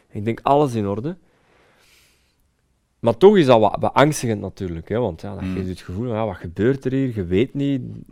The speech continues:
Speaker 1: Dus je, ja. En op een gegeven moment roept er dan toch een, eh, een sherpa, een kameraad van mij eigenlijk, die roept, "Oh, kijk achter u." <coughs> En ik kijk achter mij en ik zie zo een gigantische wolk van sneeuw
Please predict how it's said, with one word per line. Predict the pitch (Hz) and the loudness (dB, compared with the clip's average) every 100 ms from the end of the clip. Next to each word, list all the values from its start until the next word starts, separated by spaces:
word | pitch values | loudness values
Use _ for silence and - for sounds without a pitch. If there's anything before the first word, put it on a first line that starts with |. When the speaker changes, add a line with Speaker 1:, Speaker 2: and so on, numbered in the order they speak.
| - | -20
Speaker 1:
Dus | - 98 | -12 -10
je, | 107 101 98 92 - | -8 -10 -10 -12 -12
ja. | - - - 117 _ _ _ _ _ _ _ _ | -12 -14 -20 -20 _ _ _ _ _ _ _ _
En | 113 110 | -2 -2
op | 110 _ _ _ _ _ - 113 | -4 _ _ _ _ _ -2 4
een | 131 | 6
gegeven | |
moment | 160 185 | 6 4
roept | 147 156 | -2 -2
er | 117 | 0
dan | 107 98 | 0 0
toch | 147 180 | -4 -4
een, | 151 110 | -6 -4
eh, | 98 95 | -4 -6
een | 95 | -6
sherpa, | 85 110 151 156 147 | 0 0 2 -2 -2
een | |
kameraad | - 107 101 139 | 0 2 4 2
van | - 139 | 2 -2
mij | 135 | 0
eigenlijk, | 143 147 143 - - _ _ | 0 -4 -6 -14 -20 _ _
die | 104 | 0
roept, | 123 131 - | 0 -2 0
"Oh, | 175 139 | 0 2
kijk | - 113 - | 0 0 2
achter | 139 - 104 | 0 0 0
u." | 127 | 6
<coughs> | - - 117 - - - - - | 10 12 10 8 0 -10 -14 -6
En | 104 | -4
ik | 104 | 2
kijk | 113 104 | 4 6
achter | 127 - 113 98 | 2 2 -6 -2
mij | 113 | 0
en | 139 | 0
ik | 117 | -2
zie | - 98 | -8 -8
zo | 95 98 | -6 -8
een | 92 | -8
gigantische | 92 - - 113 135 127 - | -12 -10 -6 -6 -6 -8 -8
wolk | 95 85 90 151 - - _ _ _ _ _ _ | -8 -6 -6 -8 -12 -20 _ _ _ _ _ _
van | _ 113 95 | _ -8 -8
sneeuw | - - 95 92 123 147 | -10 -8 -4 0 0 0